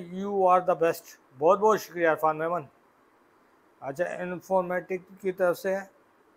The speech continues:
comments है कि बारह तारीख मांझा कौन से अच्छे होते हैं? यार, <coughs> बारह तारीख का मांझा तो एक ही किस्म के धागे आते हैं,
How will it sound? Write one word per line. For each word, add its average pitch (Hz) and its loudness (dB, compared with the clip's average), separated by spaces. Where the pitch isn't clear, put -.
comments 156 -6
है 180 -2
कि 196 -4
बारह 160 4
तारीख 175 -4
मांझा 170 -2
कौन 175 -2
से 202 -6
अच्छे 160 -6
होते 147 -2
हैं? 131 -10
यार, 220 -4
<coughs> 220 6
बारह 156 4
तारीख 196 -2
का 202 -4
मांझा 175 -2
तो 180 2
एक 160 -4
ही 185 -10
किस्म 175 -10
के 180 -2
धागे 135 -6
आते 151 -4
हैं, 156 -10